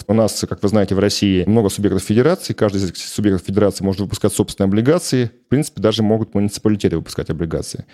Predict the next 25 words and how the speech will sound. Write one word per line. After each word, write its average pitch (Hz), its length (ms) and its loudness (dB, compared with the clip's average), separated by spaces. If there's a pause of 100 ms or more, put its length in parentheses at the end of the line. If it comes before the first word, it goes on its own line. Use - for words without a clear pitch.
(440)
И 110 60 2
вообще, 113 240 2
для 123 160 4
понимания 120 580 2
российского 110 400 0
рынка 113 220 2
облигаций, 113 520 2
у 98 80 2
нас 120 320 -2
в - 60 0
России 113 300 0
примерно 104 720 2
тысяча 123 240 -2
шестьсот - 300 0
выпусков 110 440 -2
корпоративных 139 580 0
облигаций 139 640 0
разных 101 320 -2
компаний, 90 420 -2
разного 95 300 2
калибра, 92 360 0
от 98 160 -4
маленьких 104 380 0
до 92 80 -2
больших. 92 540 -2